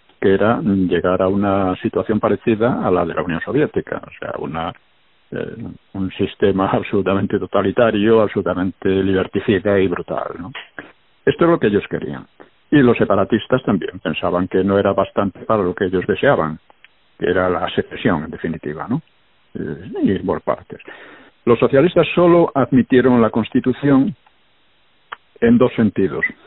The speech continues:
Primero, como al, al, o sea, la admitieron al principio, ¿no? Primero, como,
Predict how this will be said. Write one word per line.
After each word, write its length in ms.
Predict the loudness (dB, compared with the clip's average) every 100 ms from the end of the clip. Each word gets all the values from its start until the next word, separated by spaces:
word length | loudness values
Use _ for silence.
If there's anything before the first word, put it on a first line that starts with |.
| -18
Primero, 420 | 0 4 6 4 2 -14 -20 -20 -18 -2
como 280 | 2 2 0
al, 260 | 0 0 0
al, 180 | -2 -2 -6
o 80 |
sea, 160 | -4 -2
la 100 | -2
admitieron 380 | -2 0 2 4
al 100 | 2
principio, 540 | -2 -2 -2 -2 -8
¿no? 140 | -6 -8 -14 -20 -20 -20 _ _ -18 -4
Primero, 400 | 2 4 4 2 2
como, 500 | 2 6 6 4